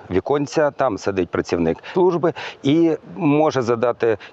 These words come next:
кілька питань, але оця волонтерка, перекладачка, вона вам допоможе, все буде нормально. Єдине, що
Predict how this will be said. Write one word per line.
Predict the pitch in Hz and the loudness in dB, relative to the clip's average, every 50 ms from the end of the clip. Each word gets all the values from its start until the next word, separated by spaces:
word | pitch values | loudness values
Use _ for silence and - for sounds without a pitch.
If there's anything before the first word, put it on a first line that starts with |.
| - | -8
кілька | - - 143 123 - - 127 | -4 -2 -2 -2 -2 -4 -2
питань, | - 151 143 - - 170 165 165 156 - - | -2 -4 -4 -2 -2 0 0 0 -2 -2 0
але | 101 107 123 123 120 | 0 2 2 2 2
оця | 117 117 - - 123 | 2 0 0 -2 0
волонтерка, | 110 113 117 123 123 - 160 151 123 - 131 - | 0 2 0 0 0 0 0 0 0 -2 -4 -2
перекладачка, | - 95 101 98 117 117 117 135 139 - - - 104 | 0 -2 0 0 0 0 0 0 -2 -2 -2 -2 0
вона | 101 110 120 123 123 120 | 0 2 2 2 2 2
вам | 113 104 101 | 0 0 0
допоможе, | 104 98 - 139 143 151 156 147 - 120 | -2 0 0 0 0 2 0 0 0 -4
все | - - 123 110 | -2 -2 -2 -2
буде | 107 101 98 104 | 0 0 0 0
нормально. | 104 90 87 87 73 67 73 85 | 0 0 0 0 -2 -2 -2 -2
Єдине, | 123 143 180 170 151 135 | -2 -2 0 0 -2 -2
що | - - 131 | 0 -2 -2